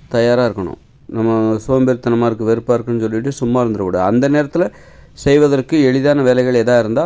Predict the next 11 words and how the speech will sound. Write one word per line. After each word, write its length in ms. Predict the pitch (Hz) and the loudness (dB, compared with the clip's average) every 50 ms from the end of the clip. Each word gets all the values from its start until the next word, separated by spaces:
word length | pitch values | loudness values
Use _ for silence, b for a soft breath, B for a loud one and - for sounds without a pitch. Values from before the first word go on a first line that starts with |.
| 170 139 117 | 0 0 0
அந்த 200 | 120 127 131 147 | 0 0 0 0
நேரத்துல 340 | 147 147 143 139 - 156 139 120 | 0 0 0 -2 -2 0 0 0
அதை 140 | 113 120 117 - | 0 -2 -4 -4
செஞ்சிடணும். 480 | 117 104 95 95 92 85 85 - - - - - - _ _ b b b b b b - - - | -6 -6 -4 -6 -6 -6 -10 -12 -14 -18 -20 -20 -20 _ _ b b b b b b -20 -12 -6
செஞ்சு 340 | - 123 123 127 120 151 196 240 b b b b b b b b - | -2 0 0 2 0 0 -2 -4 b b b b b b b b -4
அந்த, 200 | 127 127 131 135 135 131 131 127 | -2 0 2 2 4 4 4 4
அப்புறம் 280 | 123 135 165 180 190 170 | 2 2 0 -2 -2 0
சோம்பேறித்தனம் 640 | 170 175 175 170 175 170 165 170 165 170 165 160 151 | 0 0 0 2 0 0 0 0 0 2 2 2 2
எப்பவும் 320 | 147 143 160 175 170 170 | 0 0 0 -2 0 0
சோம்பேறித்தனமா 640 | 165 160 156 151 156 147 147 147 143 139 139 139 135 | 0 0 0 0 0 0 0 -2 0 0 0 0 0
இருக்காது. 340 | 131 117 - 110 90 82 | -2 -2 -4 -6 -6 -6